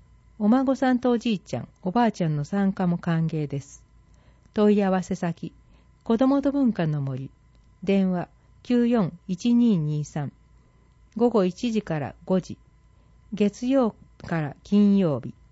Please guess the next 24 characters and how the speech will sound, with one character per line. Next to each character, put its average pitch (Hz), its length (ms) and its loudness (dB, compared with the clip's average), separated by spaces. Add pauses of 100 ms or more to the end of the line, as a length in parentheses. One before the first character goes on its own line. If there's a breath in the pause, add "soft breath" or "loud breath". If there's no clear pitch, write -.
(1300 soft breath)
姉 226 60 2
妹 262 240 2
都 254 140 0
市 202 180 -8
松 185 300 -2
江 269 120 2
市 - 140 -16
か 175 160 -2
ら 196 120 2
の 180 120 2
お 143 40 -4
知 - 160 -8
ら 135 140 -6
せ。 - 240 -12 (1080)
第 240 260 2
五 170 160 0
回 185 260 0
松 175 320 -2
江 247 120 4
宍 240 340 2
道 233 100 -8
湖 - 240 -2
温 240 200 2
泉 220 380 0